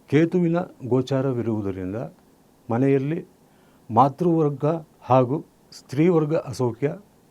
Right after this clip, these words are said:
ತಿಂಗಳ ಎರಡನೇ ಭಾಗದಲ್ಲಿ ಕಾಡುವ ಸಾಧ್ಯತೆಗಳುಂಟು. ಈ ಒಂದು ಸ್ತ್ರೀವರ್ಗ ಸೌಖ್ಯಕ್ಕಾಗಿ ಹಾಗೂ ಮಾತೃವರ್ಗ ಸೌಖ್ಯಕ್ಕಾಗಿ ನೀವು ಪ್ರತಿನಿತ್ಯ ತಪ್ಪದೆ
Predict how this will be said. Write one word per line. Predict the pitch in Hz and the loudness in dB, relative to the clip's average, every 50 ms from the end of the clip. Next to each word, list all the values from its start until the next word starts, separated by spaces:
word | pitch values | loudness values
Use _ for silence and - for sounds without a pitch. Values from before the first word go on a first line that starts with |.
| _ _ _ _ _ _ _ _ _ _ _ _ _ _ _ _ _ _ _ _ _ _ _ - | _ _ _ _ _ _ _ _ _ _ _ _ _ _ _ _ _ _ _ _ _ _ _ -6
ತಿಂಗಳ | - 131 165 170 175 170 170 180 175 - - _ _ _ _ _ _ _ _ _ _ - | -2 0 0 2 4 4 4 4 0 -2 -10 _ _ _ _ _ _ _ _ _ _ -6
ಎರಡನೇ | 120 117 113 113 127 127 151 156 165 175 175 175 - _ _ _ _ _ - - 107 | -2 2 2 4 4 4 2 2 2 0 -2 -4 -10 _ _ _ _ _ -8 0 2
ಭಾಗದಲ್ಲಿ | 117 120 117 117 113 113 107 113 135 160 180 - _ _ _ _ _ _ _ _ _ | 2 2 2 2 -2 -2 -4 -4 -6 -8 -10 -14 _ _ _ _ _ _ _ _ _
ಕಾಡುವ | - 123 123 120 123 120 131 147 - _ _ - | 0 0 0 0 0 -2 -4 -6 -8 _ _ -12
ಸಾಧ್ಯತೆಗಳುಂಟು. | - 120 107 104 117 110 - 120 110 101 92 92 95 92 - - - - - _ _ _ _ _ _ _ _ _ _ _ _ _ _ _ _ - | -8 -6 -6 -6 -6 -8 -8 -6 -6 -6 -8 -10 -12 -14 -18 -20 -20 -20 -20 _ _ _ _ _ _ _ _ _ _ _ _ _ _ _ _ -6
ಈ | 120 120 143 160 | 0 2 4 4
ಒಂದು | 156 156 156 151 147 165 180 185 - - _ _ _ _ _ _ _ _ _ _ _ _ _ - | 4 4 4 4 4 2 2 0 -2 -8 _ _ _ _ _ _ _ _ _ _ _ _ _ -20
ಸ್ತ್ರೀವರ್ಗ | - - - 127 151 151 151 147 139 127 135 | -20 -12 -8 -2 0 0 2 2 0 0 0
ಸೌಖ್ಯಕ್ಕಾಗಿ | 127 - - 131 135 131 - 151 139 139 - 139 131 135 139 156 156 - _ _ _ _ | -2 0 0 -2 -2 -2 0 -2 -2 0 0 -2 -2 -2 -4 -6 -8 -12 _ _ _ _
ಹಾಗೂ | - - 120 113 117 131 - - _ _ _ _ 120 117 | -4 -2 0 0 0 -2 -6 -10 _ _ _ _ -12 -8
ಮಾತೃವರ್ಗ | 107 110 113 113 - 147 139 131 131 127 113 135 135 - - - | -4 -4 -4 -4 -4 -2 0 0 0 0 0 -2 -4 -4 -6 -12
ಸೌಖ್ಯಕ್ಕಾಗಿ | - - 120 107 104 - - 101 - - 101 101 101 127 147 175 - _ _ _ _ _ _ _ _ _ _ _ _ _ - | -12 -8 -8 -8 -8 -8 -10 -12 -10 -10 -12 -12 -10 -12 -14 -14 -16 _ _ _ _ _ _ _ _ _ _ _ _ _ -6
ನೀವು | 131 123 127 131 135 151 | 0 2 2 4 2 2
ಪ್ರತಿನಿತ್ಯ | - - _ _ _ - 117 117 113 151 147 151 147 139 - 151 147 | -2 -6 _ _ _ -8 -6 -6 -4 -2 -2 -2 -2 -2 0 -2 -2
ತಪ್ಪದೆ | 143 - 107 - - 110 113 - - - | -2 -2 -8 -6 -6 -6 -6 -6 -8 -10